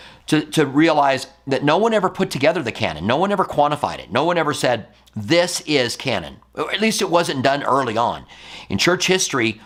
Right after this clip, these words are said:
the books of the Old Testament and the books of the New Testament were put together fairly early in church history and accepted and received as the legitimate Word of God. There was some question about the book of Revelation.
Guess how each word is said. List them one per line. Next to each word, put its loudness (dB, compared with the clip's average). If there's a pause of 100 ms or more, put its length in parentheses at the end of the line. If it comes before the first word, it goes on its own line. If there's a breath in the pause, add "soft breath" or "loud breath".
(280 loud breath)
the 0
books 0
of 0
the 4
Old 2
Testament 0
and 0
the 0
books 0
of -4
the -2
New 2
Testament -2
were 0
put 0
together 0
fairly 0
early 0
in 0
church -2
history -2 (320 loud breath)
and 2
accepted 0
and 0
received 0 (320 loud breath)
as 0 (420)
the 2
legitimate 2
Word 0
of -6
God. -2 (880)
There 4
was 2
some 0
question 0
about 2 (460 loud breath)
the -2
book 2
of 2
Revelation. 0